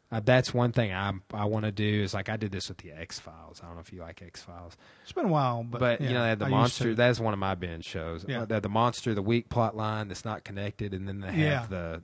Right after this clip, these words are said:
Speaker 1: the main plot line. I wanna do maybe some podcasts, or I just went back and watched it after watching the whole show, is just watch the Alien plot line.
Speaker 2: Oh, yeah, yeah.
Speaker 1: It's like thirty percent of the episodes. You can
Speaker 2: Right.
Speaker 1: do it in a way shorter amount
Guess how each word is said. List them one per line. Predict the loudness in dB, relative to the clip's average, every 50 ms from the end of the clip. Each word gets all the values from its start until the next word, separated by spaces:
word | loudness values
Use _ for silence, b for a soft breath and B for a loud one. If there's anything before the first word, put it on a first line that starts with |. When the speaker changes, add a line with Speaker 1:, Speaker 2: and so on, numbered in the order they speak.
| -10
Speaker 1:
the | -10 -6
main | -2 2 2 2 2 0 -2
plot | -2 -4 -4 -4 -6 -10
line. | -10 -10 -10 -10 -12 -16 b b b b _ _ 4
I | 4 6 6
wanna | 6 4 2 0 0
do | -2 -2 -2 -2 -4
maybe | -4 -4 -4 -4 -4
some | -6 -6 -4
podcasts, | -2 -2 -2 -2 -4 -4 -4 -4 -4 -4 -4
or | -4 -4
I | -4
just | -4 -4 -6 -6
went | -8 -6 -4
back | -4 -6 -4 -6
and | -8 -6
watched | -2 0 0 0 0 -2 -6 -8
it | -6 -6
after | -6 -6 -6 -4 -4
watching | -4 -4 -4 -6 -8 -10
the | -8
whole | -8 -8 -8
show, | -8 -8 -8 -8 -8
is | -8 -8 -8
just | -8 -8 -6 -6
watch | -4 -2 -4 -4 -4 -8 -12 -10
the | -12 -12 -10 -8 -6
Alien | -6 -4 -6 -6 -10 -12 -12 -12
plot | -12 -14 -14 -16 -20
line. | -20 -20 -20 -20 _ _ _ _ _ _ _ _
Speaker 2:
Oh, | 0 0 2 4
yeah, | 4 4 2 2 0
yeah. | -2 -4 -4 -4
Speaker 1:
It's | 0 2 2
like | 2 2 0 -4 -14 _ _ _
thirty | -2 2 4 4 6 4 4 2 2 0 -2
percent | -4 -4 -4 -2 -2 -2 -2 -2 -2 -2 -4
of | -6
the | -6 -4
episodes. | -4 -4 -4 -6 -8 -8 -10 -10 -12 -12 -14 -16 -16 -16 -16 -16 -16 _ _ _ -4
You | -2 0
can | 0 0
Speaker 2:
Right. | -2 0 2
Speaker 1:
do | 4 4 4 4 2
it | 0 -2
in | -6
a | -10
way | -8 -4 -2 -2 0 0 0 0 0 0 -2 -4 -4 -6 -8 -12 _ -18 -14 -10
shorter | -6 -2 -2 0 0 0
amount | 0 0 0